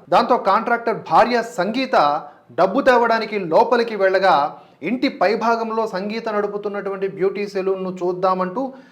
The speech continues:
సాజిద్ వారి పిల్లలను మేడపైకి తీసుకువెళ్ళి గొంతు కోశాడు. ఒక పదునైన బ్లేడ్తో, రేజర్ అంటారు కదా, ఆ రేజర్తో,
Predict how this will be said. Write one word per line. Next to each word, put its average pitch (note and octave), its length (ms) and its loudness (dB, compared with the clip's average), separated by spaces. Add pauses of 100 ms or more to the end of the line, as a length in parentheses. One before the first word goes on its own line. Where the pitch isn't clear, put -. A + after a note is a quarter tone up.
(400)
సాజిద్ A3+ 420 4 (380)
వారి E3+ 220 2
పిల్లలను G#3 560 0
మేడపైకి G3 540 0
తీసుకువెళ్ళి D#3+ 840 -6 (420)
గొంతు E3+ 220 -6
కోశాడు. C3+ 440 -12 (240)
ఒక B2+ 320 -4 (240)
పదునైన G3+ 420 2
బ్లేడ్తో, E3+ 520 -2 (520)
రేజర్ F3 360 2
అంటారు E3+ 220 -2
కదా, F3 180 0
ఆ C#3+ 220 0
రేజర్తో, D#3 520 -4